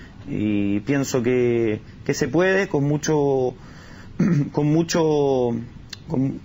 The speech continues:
con mucho esfuerzo voy a poder lograrlo y obviamente me gustaría ganar el Dakar, pero quiero ir de a poco, quiero agarrar mi primero el nivel, quiero ganar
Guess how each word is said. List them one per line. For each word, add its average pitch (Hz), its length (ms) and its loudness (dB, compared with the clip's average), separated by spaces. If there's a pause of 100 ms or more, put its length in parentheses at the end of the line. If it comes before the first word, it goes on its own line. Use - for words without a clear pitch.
(240)
con 135 140 -2
mucho 143 220 0
esfuerzo 165 360 0
voy 160 140 4
a 147 40 2
poder 165 180 2
lograrlo 175 640 2
y 143 260 2
obviamente 147 460 2
me 139 100 2
gustaría 131 340 2
ganar 139 200 2
el 143 80 4
Dakar, 139 320 0
pero 127 200 2
quiero 139 180 0
ir 135 80 0
de 127 60 2
a 127 40 2
poco, 123 360 0
quiero 135 360 2
agarrar 135 360 2
mi 151 100 2
primero 151 300 2
el 151 80 2
nivel, 160 340 2
quiero 139 180 2
ganar 143 280 0